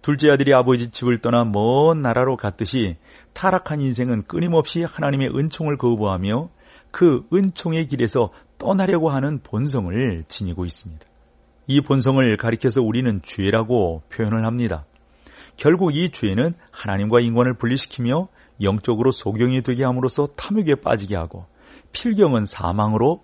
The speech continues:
이끄는 너무도 무서운 것입니다. 그러므로 성도는 하나님의 품에 거하는 삶이 참된 행복과 안식을 누리는 삶이며 참된 자유와 기쁨의 근원이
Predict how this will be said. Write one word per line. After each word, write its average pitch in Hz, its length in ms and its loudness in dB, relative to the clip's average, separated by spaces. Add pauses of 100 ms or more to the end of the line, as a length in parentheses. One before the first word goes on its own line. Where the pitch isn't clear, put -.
(140)
이끄는 104 600 -4 (400)
너무도 233 500 2
무서운 165 360 0
것입니다. - 500 -10 (420)
그러므로 123 320 2
성도는 123 440 0
하나님의 123 480 -2
품에 120 240 -2
거하는 120 400 0
삶이 117 500 -2 (260)
참된 151 460 -2
행복과 127 720 0 (340)
안식을 139 840 -2
누리는 117 420 -2
삶이며 110 640 -2 (300)
참된 165 440 -4
자유와 123 420 0
기쁨의 110 480 -2
근원이 123 480 -2